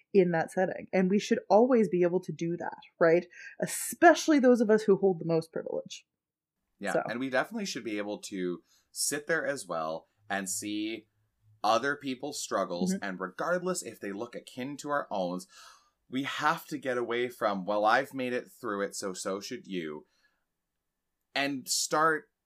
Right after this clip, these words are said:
Speaker 2: just acknowledging that we need to do better by each other. You should want to do better by other people, whether it's family, whether it's friends, whether it is a complete stranger.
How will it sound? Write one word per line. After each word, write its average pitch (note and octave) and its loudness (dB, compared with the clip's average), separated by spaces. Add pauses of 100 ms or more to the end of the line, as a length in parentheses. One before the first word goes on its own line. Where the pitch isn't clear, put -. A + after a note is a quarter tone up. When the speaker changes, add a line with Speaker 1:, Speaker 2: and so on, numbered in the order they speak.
(160)
Speaker 2:
just E3+ -4
acknowledging C#3+ -4
that B2 -6
we C#3 -8
need C#3+ -10
to F3+ -8 (120)
do C#3 -2
better C3+ -2 (280)
by B2+ 2
each C3+ -8
other. C3+ 0
You G2 -4
should B2+ -6
want C#3 -2
to C#3+ -8
do D3 -2
better C#3 0
by B2 -2
other B2 0
people, A2 -10 (260)
whether A2+ 2
it's G#2+ -2
family, F3+ 2
whether B2+ -2
it's A2+ -4
friends, C3+ -2
whether A2+ 0
it A2 -4
is G#2+ -6
a A#2+ -12
complete G#2+ -10
stranger. D3+ -4